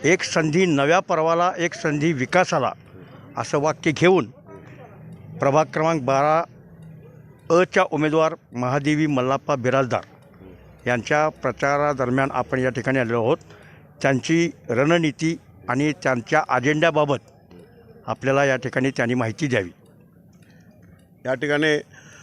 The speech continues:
Speaker 2: अ, जयशंपूर शिरोळ तालुका विकास आघाडी आणि जनसंघर्ष सेवा आघाडी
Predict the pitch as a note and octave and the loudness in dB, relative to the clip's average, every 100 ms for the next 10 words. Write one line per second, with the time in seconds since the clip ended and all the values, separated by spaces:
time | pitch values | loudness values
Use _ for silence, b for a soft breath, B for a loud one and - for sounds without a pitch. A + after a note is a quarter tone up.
0 | B B - A#2+ B2 A#2+ A#2+ - G#2+ B2+ | B B -2 2 4 4 0 -4 -4 -4
1 | - D3 D3+ C#3 C#3+ D3+ D3+ D3 D3+ C#3+ | -2 -2 -2 0 0 0 0 0 0 0
2 | C#3+ D3+ D3+ C#3+ D3 D3+ D#3 D3 C#3+ D3 | 0 0 0 0 2 2 0 0 0 0
3 | D3+ D3 C#3 C#3 C#3 C#3+ D3 | -2 -2 -4 0 2 2 2